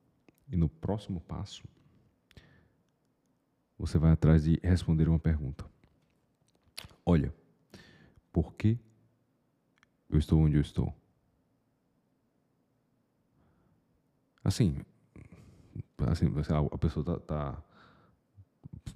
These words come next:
com um físico ruim. Por que eu estou onde estou? Pega a linha narrativa. Assim, é, é,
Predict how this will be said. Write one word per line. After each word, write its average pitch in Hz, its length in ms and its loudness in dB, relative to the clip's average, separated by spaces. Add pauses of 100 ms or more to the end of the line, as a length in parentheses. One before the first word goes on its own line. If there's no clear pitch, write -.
com 85 120 -2
um 78 40 0
físico 85 300 6
ruim. 71 260 0 (1300)
Por - 160 0
que - 60 0
eu 90 80 6
estou 80 240 0
onde 73 100 -2
estou? 71 300 -6 (1900)
Pega 85 360 2 (220)
a 82 80 -2
linha 82 340 2
narrativa. 78 640 -4
Assim, 82 320 -4 (960)
é, - 160 -18
é, - 220 -16